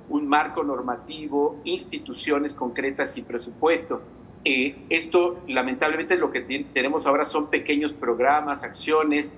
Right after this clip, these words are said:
algunos maestros o maestras que de mutuo propio hacen algún tipo de conversaciones,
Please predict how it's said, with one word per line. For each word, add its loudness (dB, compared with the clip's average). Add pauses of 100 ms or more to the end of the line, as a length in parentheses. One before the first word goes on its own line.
(280)
algunos 4
maestros 0
o -4
maestras 0
que -2
de 2
mutuo 0
propio 2
hacen 0
algún -4
tipo -2
de 4
conversaciones, 0